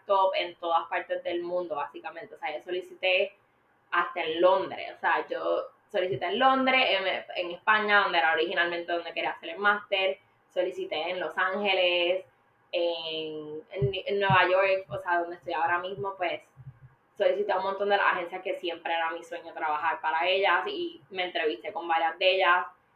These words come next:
Este, y así fue que terminé aquí, o sea, empecé como un internado en Nueva York, en,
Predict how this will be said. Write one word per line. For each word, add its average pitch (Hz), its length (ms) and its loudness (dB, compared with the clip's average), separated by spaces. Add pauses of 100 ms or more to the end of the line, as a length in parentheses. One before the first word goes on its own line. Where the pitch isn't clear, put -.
(200)
Este, 175 460 -2
y 190 120 0
así 190 340 0
fue 214 140 0
que 233 100 -2
terminé 185 420 -2
aquí, 156 380 -4
o 156 40 -4
sea, 160 180 -4
empecé 160 380 -8
como 190 180 0
un 196 80 -4
internado 202 560 4
en 214 80 0
Nueva 170 260 0
York, 247 440 4
en, 165 340 0